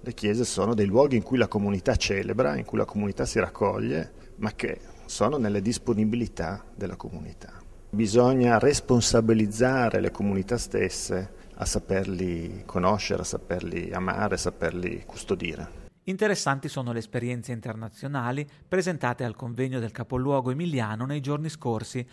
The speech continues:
Speaker 2: come quella del Churches Conservation Trust di Londra, che gestisce più di trecento chiese o ex chiese anglicane,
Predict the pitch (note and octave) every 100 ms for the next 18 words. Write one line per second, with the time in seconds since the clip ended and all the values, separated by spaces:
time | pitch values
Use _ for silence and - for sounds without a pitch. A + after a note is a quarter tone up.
0 | - - D3+ D3+ D3+ C3+ A#2 A2 E3 F3
1 | E3 F3+ - E3+ D#3+ F3 D3+ D3+ D#3+ D3+
2 | C3+ C3 - C#3+ D3 A2+ G#2+ A2+ A#2 -
3 | - - A2+ A#2+ - D#3 E3+ D#3 B2+ A#2+
4 | A#2 - D3 C#3 B2 - D3+ C3 A2+ A2+
5 | A#2 - - B2 A2+ A2+ C3+ - A2 G#2+
6 | B2+